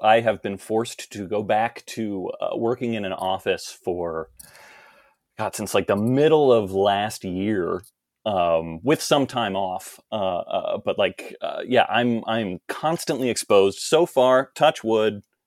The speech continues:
doing okay. I did have a false positive scare at one point,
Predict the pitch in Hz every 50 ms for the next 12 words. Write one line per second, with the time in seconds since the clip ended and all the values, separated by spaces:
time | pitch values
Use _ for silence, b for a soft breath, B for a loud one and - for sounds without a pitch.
0 | _ _ - 104 123 135 151 156 143 123 107 - - 101 90 85 82 82 85 -
1 | - 120 104 139 151 156 170 147 131 123 117 113 104 - - _ - - 151 139
2 | 147 156 - - _ - 156 160 165 - 175 160 170 175 170 170 170 - _ _
3 | _ - - - - 165 160 160 165 160 - 151 156 156 151 - - 151 156 160
4 | 160